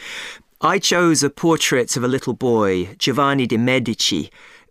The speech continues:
He's holding a tiny bird in one fist. I like the way he's holding it carefully so he doesn't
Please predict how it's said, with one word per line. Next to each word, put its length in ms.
He's 320
holding 380
a 60
tiny 600
bird 460
in 160
one 220
fist. 680
I 100
like 280
the 100
way 440
he's 420
holding 400
it 160
carefully 640
so 240
he 120
doesn't 360